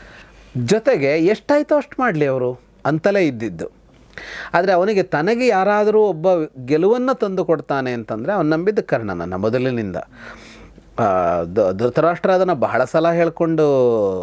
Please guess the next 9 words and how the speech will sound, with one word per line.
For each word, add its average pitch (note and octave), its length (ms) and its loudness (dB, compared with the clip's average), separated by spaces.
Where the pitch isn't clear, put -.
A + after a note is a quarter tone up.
ಬೇಜಾರು A#2+ 400 0
ಮಾಡ್ಕೊಳ್ತಾನ F2 640 -6
ಅವನು. - 380 -18
"ಕರ್ಣನನ್ನ G3+ 600 0
ನಂಬಿ F3 340 0
ಕೆಟ್ಟ D#3+ 340 -4
ತನ್ನ A#2 280 -2
ಮಗ" F#2+ 240 -6
ಅಂತ. D2+ 340 -12